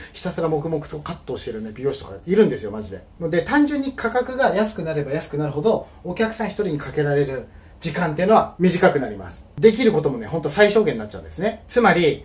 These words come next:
しっかりお客さんの話を聞いて、要望を叶えるっていうのは、高価格帯のお店じゃないと、ビジネスとしてそもそも成り立たないようになってます。美容院として成り立たないんです。そうしないと。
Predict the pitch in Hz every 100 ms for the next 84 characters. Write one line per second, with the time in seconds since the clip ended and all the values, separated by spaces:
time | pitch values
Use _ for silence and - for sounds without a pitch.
0 | - 226 214 254 170 151 185 214 175 151
1 | 165 180 160 143 135 180 151 - 180 220
2 | 226 226 220 220 208 208 156 147 - 139
3 | 135 139 - 220 226 220 208 - 202 202
4 | 196 190 196 208 202 165 156 143 143 -
5 | - - - 165 233 220 208 190 185 160
6 | 156 202 196 165 127 160 190 220 214 180
7 | 131 117 98 - 82 - - - - 135
8 | 226 294 214 147 127 123 147 190 185 160
9 | 92 - - - 156 143 135 123 - 101